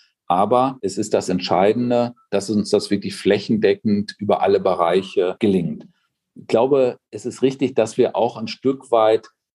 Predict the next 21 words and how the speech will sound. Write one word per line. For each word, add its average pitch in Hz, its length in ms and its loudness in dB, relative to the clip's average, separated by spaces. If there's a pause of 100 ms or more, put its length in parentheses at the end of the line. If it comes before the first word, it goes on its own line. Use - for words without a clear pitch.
(120)
neben 113 280 2
diesem 98 300 0
Ehrlichmachen 139 1040 0
und 101 320 0
auch 101 300 0 (220)
ruhig 123 360 2
das 101 180 0
Setzen 107 340 -2
von 101 160 -4
ambitionierten 98 800 0
Zielen, 143 340 -2
an 107 160 0
denen 95 220 0
wir 95 160 -2
weiter 90 540 -2 (120)
arbeiten, 131 680 -2
an 101 120 -10
deren 95 260 -2
Realisierung 92 580 0
wir 120 160 2
arbeiten, 117 440 -2